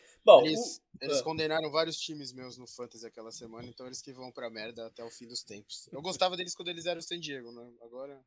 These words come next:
Speaker 1: <laughs> Bom, eles têm dois jogadores importantes aí que tão joga, não joga, que é o center, o Corey Linsley, e o linebacker, o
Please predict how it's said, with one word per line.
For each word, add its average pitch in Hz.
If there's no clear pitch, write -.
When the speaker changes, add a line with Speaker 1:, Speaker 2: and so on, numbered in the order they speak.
Speaker 1:
<laughs> -
Bom, 208
eles 247
têm 247
dois 240
jogadores 202
importantes 180
aí 170
que 143
tão 156
joga, 147
não 185
joga, 240
que -
é 180
o 180
center, 208
o 147
Corey 151
Linsley, 254
e 214
o 233
linebacker, 165
o 143